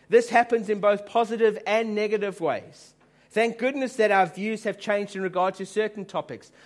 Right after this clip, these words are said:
like multiculturalism, like, uh, community engagement, things like that. Thank goodness we have moved that line to be more inclusive and to be more reflecting the heart of God.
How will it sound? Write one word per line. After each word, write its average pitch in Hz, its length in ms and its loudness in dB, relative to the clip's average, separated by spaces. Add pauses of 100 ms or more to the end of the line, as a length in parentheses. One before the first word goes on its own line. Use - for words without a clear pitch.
(100)
like 180 220 0
multiculturalism, 196 1080 0
like, 165 220 0 (280)
uh, 160 80 -4
community 208 500 -2
engagement, 196 540 0
things 202 240 -4
like 185 140 -4
that. 180 200 -4
Thank 196 200 -4
goodness 233 340 -6
we 196 160 -4
have 208 300 2
moved 202 320 -4
that 190 200 -2
line 170 440 0
to 165 120 -14
be 170 120 -6
more 180 200 -2
inclusive 180 600 -6 (240)
and 156 140 -8
to 180 80 -12
be 185 240 -4
more 190 440 0
reflecting 180 560 -6
the 160 60 0
heart 175 280 -2
of 143 120 -6
God. 139 420 -2